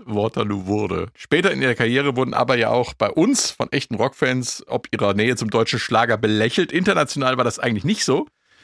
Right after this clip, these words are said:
Lemmy Kilmister von Motorhead, Bono von U two oder John Lord von Deep Purple waren zu Lebzeiten oder sind es bis heute abba-Fans. Pete Townsend von The Who hat mal zu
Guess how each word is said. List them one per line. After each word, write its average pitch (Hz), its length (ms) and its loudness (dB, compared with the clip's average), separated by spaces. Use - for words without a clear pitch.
Lemmy 117 240 2
Kilmister 135 680 2
von 120 220 0
Motorhead, 117 560 2
Bono 139 440 0
von 127 200 -2
U 127 60 2
two 165 200 -2
oder 120 160 2
John 117 180 0
Lord 123 220 0
von 127 100 -2
Deep 113 160 -2
Purple 135 340 -2
waren 110 200 0
zu - 100 -6
Lebzeiten 120 500 -2
oder 107 140 0
sind 143 160 -2
es 131 80 -4
bis - 220 -6
heute 127 240 0
abba-Fans. 147 680 -2
Pete - 180 -2
Townsend 190 520 0
von 147 180 0
The 120 120 0
Who 226 240 0
hat 135 100 -2
mal 127 160 -2
zu 113 220 -2